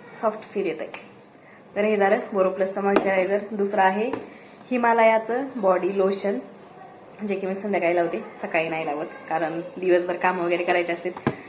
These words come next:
त्याच्यामुळे सगळं धुवून जातंय ना, भांडे, कपडे, त्याच्यामुळं ते काय मी स-, सकाळी लावत नाही, ते संध्याकाळीच लावते. तर ह्याच्यात आहे कोकोनट बटर, हे आहे माझ्याकडं हिमालयाचं बॉडी लोशन.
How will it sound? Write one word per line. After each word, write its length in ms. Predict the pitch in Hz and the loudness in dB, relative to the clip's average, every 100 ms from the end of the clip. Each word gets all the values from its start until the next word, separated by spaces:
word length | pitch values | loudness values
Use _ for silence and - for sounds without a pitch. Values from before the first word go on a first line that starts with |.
| - | -2
त्याच्यामुळे 320 | 185 190 180 | 0 2 2
सगळं 320 | 196 190 196 | 2 2 2
धुवून 260 | 202 277 247 | 4 4 6
जातंय 260 | 165 160 | 2 0
ना, 100 | 214 180 - - - - | -4 -4 -6 -6 -10 -4
भांडे, 300 | 185 185 175 | 0 4 4
कपडे, 300 | 175 170 170 | 2 0 0
त्याच्यामुळं 420 | 170 175 165 170 247 - - | 0 -2 -2 -4 -6 -10 -8
ते 120 | 165 | -6
काय 220 | 160 156 160 | -2 0 0
मी 200 | 165 175 | 0 -2
स-, 320 | - - - - - - - - | -4 -8 -8 -8 -12 -18 -8 -4
सकाळी 300 | 190 180 175 | 4 6 6
लावत 200 | 170 170 | 6 2
नाही, 160 | 226 233 | -2 -4
ते 80 | 202 | -2
संध्याकाळीच 440 | 180 170 170 165 170 | -2 0 0 0 -2
लावते. 340 | 160 214 - - - - - - - - - - - - - | -2 -4 -8 -14 -18 -20 -20 -18 -18 -18 -18 -18 -20 -20 2
तर 40 | 196 | 4
ह्याच्यात 300 | 214 202 196 | 6 4 6
आहे 220 | 208 220 | 6 6
कोकोनट 460 | 220 202 202 196 196 | 4 2 2 4 4
बटर, 260 | 190 143 - - - - - - - _ _ _ _ _ _ _ _ _ _ _ _ _ _ - - - - | 4 4 0 -8 -18 -20 -20 -20 -20 _ _ _ _ _ _ _ _ _ _ _ _ _ _ -20 -20 -16 -6
हे 60 | |
आहे 180 | 185 185 | -4 -4
माझ्याकडं 520 | 175 165 165 180 233 269 - | -4 -2 0 2 2 2 0
हिमालयाचं 800 | 214 190 180 170 165 160 254 320 403 - - - - - - | 2 2 2 2 2 0 0 0 -2 -10 -18 -20 -18 -18 -6
बॉडी 320 | 175 165 165 | 0 2 4
लोशन. 260 | 170 - | 2 0